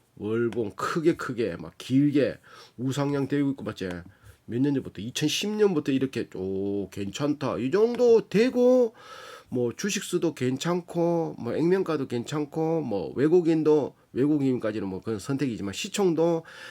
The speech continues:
낮은 거 확인하고 그랬을 때 이제 그, 그 네이버 금융을 간단하게 봤다라고 하는 거지. 그리고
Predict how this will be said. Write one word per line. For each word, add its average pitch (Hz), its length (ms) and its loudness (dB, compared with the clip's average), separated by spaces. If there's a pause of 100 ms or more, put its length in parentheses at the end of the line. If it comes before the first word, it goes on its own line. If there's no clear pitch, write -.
낮은 120 340 0
거 139 60 0
확인하고 156 680 -4 (380)
그랬을 196 560 2
때 247 400 0 (420)
이제 98 240 -6 (920)
그, 95 640 -8 (640)
그 98 240 -12 (260)
네이버 143 320 4
금융을 127 300 2
간단하게 113 540 0 (120)
봤다라고 101 640 -4
하는 110 180 -4
거지. 95 200 -8
그리고 143 420 2